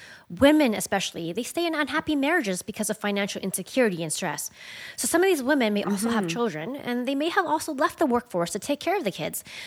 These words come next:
Speaker 1: So now they not only have to pay for childcare services,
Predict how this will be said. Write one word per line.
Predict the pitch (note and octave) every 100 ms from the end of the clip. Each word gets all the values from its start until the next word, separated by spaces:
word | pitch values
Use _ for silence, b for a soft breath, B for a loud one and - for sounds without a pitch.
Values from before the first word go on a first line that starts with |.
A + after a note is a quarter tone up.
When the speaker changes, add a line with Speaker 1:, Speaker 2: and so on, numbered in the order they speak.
| B B
Speaker 1:
So | B3
now | A#3+ A#3
they | A#3+
not | A#3 C4+ D4+
only | C#4+ C#4+
have | B3
to | A3
pay | G3
for | E3
childcare | - D#3+ - F#3
services, | - C#4+ C#4 - B3 A#3+